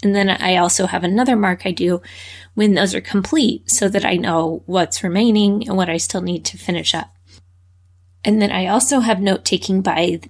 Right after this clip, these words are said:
different types of projects, whether it's grant applications or business type things or even just podcast work.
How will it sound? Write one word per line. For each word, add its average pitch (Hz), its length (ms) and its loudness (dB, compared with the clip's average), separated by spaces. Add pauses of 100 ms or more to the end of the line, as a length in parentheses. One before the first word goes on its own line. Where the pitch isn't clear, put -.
different - 380 -2
types 277 340 0
of - 140 -4
projects, - 540 -2
whether 180 200 0
it's 175 200 -2
grant 208 320 0
applications 208 1000 2
or 170 320 -2
business 208 480 2
type 214 280 0
things 202 480 2
or 180 580 0
even 196 280 2
just 185 240 0
podcast 202 500 -2
work. - 300 -6